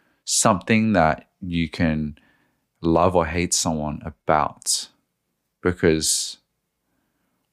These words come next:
I would say, like, in the case of Twisted Fantasy, I didn't like it as it came out. I think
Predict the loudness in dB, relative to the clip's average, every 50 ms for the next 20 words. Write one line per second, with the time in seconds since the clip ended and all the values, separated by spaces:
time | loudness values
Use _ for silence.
0 | _ _ _ _ _ 2 4 6 6 6 6 4 4 6 4 4 2 2 0 -2
1 | 0 0 -2 -2 -2 -4 -6 -8 -10 -14 _ _ _ _ _ _ _ _ _ _
2 | _ -16 -4 -2 -2 -2 -2 -4 -8 -6 -2 0 2 2 2 0 -2 -4 -4 -4
3 | -6 -8 -12 -16 _ _ _ _ _ _ _ _ _ _ _ _ _ _ 0 2
4 | 2 4 4 2 2 2 0 -2 -4 -4 -6 -6 -4 -2 -2 -2 -2 -4 _ _
5 | _ _ _ _ _ _ -2 -2 -2 -2 -6 -8 -6 -4 -4 -4 -4 -2 0 0
6 | 0 -2 -4 _ _ _ _ _ _ _ _ _ _ _ _ _ 0 0 2 2
7 | 0 0 2 2 2 2 0 -6 _ -20 -20